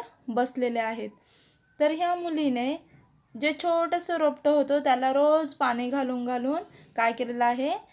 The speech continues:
हे झाड मोठं केलेलं आहे आणि आज या झाडाला फुले लागलेली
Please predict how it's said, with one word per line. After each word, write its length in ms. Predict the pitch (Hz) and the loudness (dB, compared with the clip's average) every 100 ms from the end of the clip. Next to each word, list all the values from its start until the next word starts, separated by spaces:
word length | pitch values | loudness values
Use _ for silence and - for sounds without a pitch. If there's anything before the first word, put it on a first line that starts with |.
| _ - | _ -4
हे 300 | 254 269 320 311 _ - 220 | 2 2 2 -4 _ -8 -2
झाड 320 | 262 262 - - - | 0 0 -2 -8 -8
मोठं 420 | 247 247 - 285 | -6 -6 -2 -2
केलेलं 380 | 269 254 254 247 | 0 0 2 2
आहे 280 | 247 254 233 | 2 2 -2
आणि 320 | 226 233 240 | -4 -4 -2
आज 240 | 240 285 311 - - _ 254 | 0 -2 -4 -10 -20 _ 2
या 140 | 262 | 2
झाडाला 560 | 277 269 240 233 277 427 - _ _ _ _ _ _ - - | 4 2 2 2 0 -2 -6 _ _ _ _ _ _ -12 -4
फुले 280 | 277 320 427 - - _ 262 | 2 4 4 -2 -20 _ 2
लागलेली 480 | 233 233 226 240 | 2 2 -2 -2